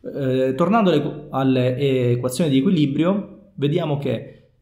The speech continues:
T uguale a D, ma D sappiamo, cioè la resistenza sappiamo essere uguale alla portanza diviso l'efficienza.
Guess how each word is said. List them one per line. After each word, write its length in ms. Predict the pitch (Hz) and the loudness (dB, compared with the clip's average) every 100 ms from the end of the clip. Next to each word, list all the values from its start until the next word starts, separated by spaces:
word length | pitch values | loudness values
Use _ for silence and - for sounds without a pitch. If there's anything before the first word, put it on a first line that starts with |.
| _ | _
T 200 | 220 254 | 2 4
uguale 280 | 214 156 143 | 4 2 2
a 40 | 131 | 0
D, 520 | 123 113 - - - | 0 -2 -4 -10 -10
ma 120 | 127 127 | -4 -2
D 520 | 123 214 - - - | 2 2 0 -6 -12
sappiamo, 540 | - - 139 139 120 | -10 -6 -2 -2 -2
cioè 140 | - 113 | -4 -6
la 60 | |
resistenza 500 | 131 170 - 220 185 | -4 -6 -4 -4 -4
sappiamo 640 | 127 123 135 131 135 - - | -4 -4 -4 -4 -6 -10 -4
essere 360 | 151 - 135 | -2 0 0
uguale 440 | 131 127 127 120 117 | 0 2 2 2 2
alla 580 | 120 120 113 107 - - | 0 -2 -2 -4 -4 -2
portanza 720 | 180 180 180 170 180 180 170 | 0 0 -2 0 0 0 0
diviso 340 | 143 139 135 | 0 0 -2
l'efficienza. 880 | 123 113 123 110 101 95 95 - - | -2 -4 -6 -8 -8 -10 -12 -14 -16